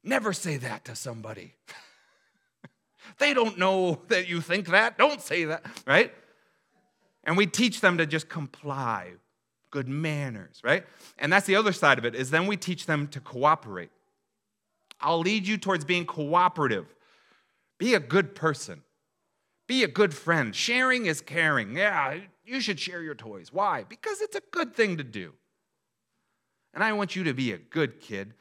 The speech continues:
And I want you to be a good grown-up. We teach 'em manners. We teach 'em to be polite. We teach 'em to be nice. We teach 'em to be a good person that can coexist with other people and cooperate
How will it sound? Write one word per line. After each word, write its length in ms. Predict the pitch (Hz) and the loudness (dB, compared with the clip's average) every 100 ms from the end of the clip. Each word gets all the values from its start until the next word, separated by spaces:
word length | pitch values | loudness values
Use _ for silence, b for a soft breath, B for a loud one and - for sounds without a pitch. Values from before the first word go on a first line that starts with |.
| b - | b -8
And 120 | 113 | -4
I 60 | |
want 240 | 120 151 160 | -2 -4 -4
you 60 | |
to 60 | 131 | -8
be 160 | 113 104 | -6 -8
a 60 | |
good 360 | 85 - 143 131 | -8 -4 -2 -2
grown-up. 400 | 113 104 90 - _ _ _ _ _ _ _ _ _ _ _ | -6 -6 -8 -16 _ _ _ _ _ _ _ _ _ _ _
We 100 | 110 | -8
teach 200 | 117 117 | -6 -6
'em 140 | 107 120 | -6 -2
manners. 460 | 165 165 165 156 | 2 2 2 -2
We 60 | 117 | -6
teach 200 | 123 107 | -10 -12
'em 80 | 95 | -14
to 60 | |
be 140 | 90 95 | -14 -14
polite. 580 | - 104 143 160 160 | -12 2 8 8 8
We 60 | 113 | -4
teach 200 | 113 110 | -10 -12
'em 100 | 95 | -12
to 80 | 95 | -14
be 140 | 90 | -14
nice. 720 | 92 131 170 170 170 160 - - b b | -10 4 4 4 0 -6 -14 -16 b b
We 100 | 123 | -6
teach 200 | 135 135 | -4 -4
'em 80 | 113 | -4
to 60 | |
be 140 | 104 101 | -4 -6
a 60 | |
good 340 | 95 180 196 196 | -4 0 0 2
person 320 | 160 151 147 | -2 -2 -4
that 80 | 120 | -8
can 180 | - 110 | -10 -14
coexist 560 | - 123 113 113 113 | -6 -6 -6 -10 -10
with 120 | 107 104 | -12 -10
other 160 | 101 | -10
people 380 | 95 113 113 104 | -10 -12 -12 -12
and 100 | 90 | -14
cooperate 840 | - 101 120 131 123 101 90 82 | -14 -6 0 0 0 -10 -12 -14